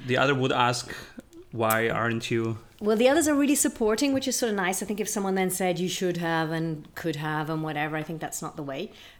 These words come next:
Speaker 2: But, uh, when people write in the, you know, in the, in, on the page where everyone's connected, and they write,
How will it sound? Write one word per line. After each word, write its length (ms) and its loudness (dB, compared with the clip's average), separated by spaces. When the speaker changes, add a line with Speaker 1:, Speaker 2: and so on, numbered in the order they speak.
Speaker 2:
But, 360 -4
uh, 300 -2
when 140 -4
people 300 -4
write 260 -2
in 120 -4
the, 80 -2
you 320 -4
know, 120 -6
in 120 -6
the, 220 -8
in, 100 -10
on 100 -6
the 80 -10
page 320 -6
where 100 -6
everyone's 460 -8
connected, 600 -10
and 140 -8
they 80 -6
write, 400 -8